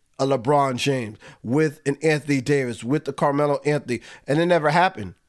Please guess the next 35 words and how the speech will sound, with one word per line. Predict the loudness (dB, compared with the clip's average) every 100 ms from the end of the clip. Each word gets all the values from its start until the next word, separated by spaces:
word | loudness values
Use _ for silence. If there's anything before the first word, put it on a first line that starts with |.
| _ _ _ -2
Now, | 0 2
next | 2 0 0
year | -2
could | -2 -2
be | 0
the | -2
fifth | -6 -4 -2 -2
different | -4 -2 -4
team. | -2 -2 -2 -6 -18 -2
I | -2
think | 2 0
he | 0 0
needs | 0 -2
to | -2
go | 0
to | 0 -2
a |
team | 0 0 0 -4 -8 _ _ _ _ -6
where | 2 4 4 4 2 -2 -12 _ _ _ -8
they | 0 2
might | 4 2 4
not | 0
have | 4 4 4
a | 4
lot | 4 4
of | 0
expectations, | -2 -4 -2 -2 -2 -2 -2 -6 _ _ _ _ _ -2
and | 0 0 -2
the | -4
team | -4 -2 0 0 0
can | 0
be | 0 -2
built | 0 0 2
around | 2 2 2
him, | 2 0 -2